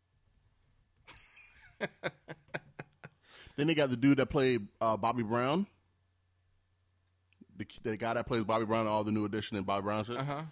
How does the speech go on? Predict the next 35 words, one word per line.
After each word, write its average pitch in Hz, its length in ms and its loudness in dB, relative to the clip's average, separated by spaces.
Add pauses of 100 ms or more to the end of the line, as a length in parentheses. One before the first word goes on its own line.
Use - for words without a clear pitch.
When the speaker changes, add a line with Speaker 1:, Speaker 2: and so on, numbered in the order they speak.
(200)
Speaker 1:
He, 151 280 -2
he's 151 420 -2
like, 113 340 0
uh, 113 80 -4 (220)
he's 123 200 -2
her 127 120 0
son. 127 360 0
He's 117 200 -2
like 104 200 -2 (220)
a 113 80 -6 (240)
part 117 160 0
of, 98 80 -6
like, 101 160 -4
the 92 80 -10
drug 107 220 -6
dealing 98 200 -6
family. 85 320 -8 (1600)
But 123 160 -2 (180)
it's - 380 -10 (260)
like, 131 240 -4 (1300)
it 120 180 -6
doesn't 120 440 -2
seem 117 320 -2
too - 180 -4
far 107 260 0
off 104 160 0
from 104 120 -6
the 95 80 -4
Bobby 101 260 -4
Brown 95 320 -4
role 90 220 -4
already. 98 300 -4 (1500)
Speaker 2:
Mm-hmm. 120 100 -4
Speaker 1:
And 139 120 2
then 202 240 2